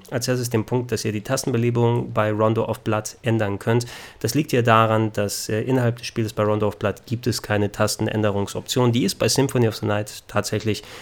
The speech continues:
direkt vorhanden, deshalb haben sie es nicht nochmal im Hauptmenü reingetan. Ähm, unbedingt sein hätte das nicht müssen, denn die Steuerung ist schon perfekt ausgelegt mit den nicht allzu vielen Kommandos, aber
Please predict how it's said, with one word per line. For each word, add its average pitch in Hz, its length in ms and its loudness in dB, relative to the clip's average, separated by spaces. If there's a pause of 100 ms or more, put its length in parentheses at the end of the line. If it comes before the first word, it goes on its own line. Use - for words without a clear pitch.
(160)
direkt 117 440 2
vorhanden, 110 460 2
deshalb 101 320 0
haben 101 180 0
sie 101 60 -4
es - 120 -6
nicht 107 140 -4
nochmal 104 220 2
im 98 140 0
Hauptmenü 117 360 2
reingetan. 110 760 0
Ähm, 107 300 4 (720)
unbedingt 165 320 6
sein 120 260 6 (280)
hätte 113 180 2
das 98 180 2
nicht 127 240 2
müssen, 110 380 2
denn 104 240 0
die 104 80 -6
Steuerung 104 400 2
ist 135 80 -2
schon 123 220 0
perfekt 113 360 -2
ausgelegt 104 640 0
mit 104 320 -4
den 101 380 -2
nicht - 260 -2
allzu 110 260 0
vielen 104 340 0
Kommandos, 101 420 -2
aber 98 240 2